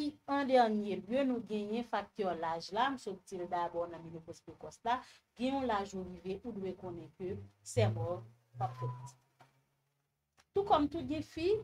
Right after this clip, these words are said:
tout sa m di la, yo, ke se swa de fason, e, maladi, ke se swa de fason konpòtman, yo regle tout bagay ok, tout tès fèt, tout bagay ok,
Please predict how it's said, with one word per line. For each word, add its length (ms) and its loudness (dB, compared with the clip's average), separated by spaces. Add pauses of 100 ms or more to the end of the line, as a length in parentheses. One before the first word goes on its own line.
(140)
tout 160 2
sa 220 2
m 100 -2
di 160 -6
la, 220 0
yo, 140 -10
ke 120 -10
se 160 -8
swa 160 -2
de 140 0
fason, 680 -2
e, 220 -6 (1500)
maladi, 520 0 (460)
ke 100 -8
se 100 -2
swa 240 4
de 100 0
fason 960 -4 (1000)
konpòtman, 680 4 (340)
yo 140 6
regle 360 4
tout 200 -4
bagay 420 6
ok, 360 -2
tout 280 -12
tès 280 0
fèt, 180 -8
tout 240 -12
bagay 400 4
ok, 160 -8